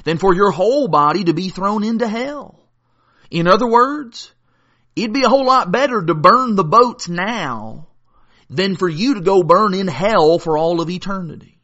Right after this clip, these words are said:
And so,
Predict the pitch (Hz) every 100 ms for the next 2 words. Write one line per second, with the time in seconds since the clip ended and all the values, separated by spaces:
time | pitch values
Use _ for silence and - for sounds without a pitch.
0 | _ _ _ _ _ _ _ _ _ _
1 | _ _ _ _ _ _ _ 117 113 143
2 | 135 160 262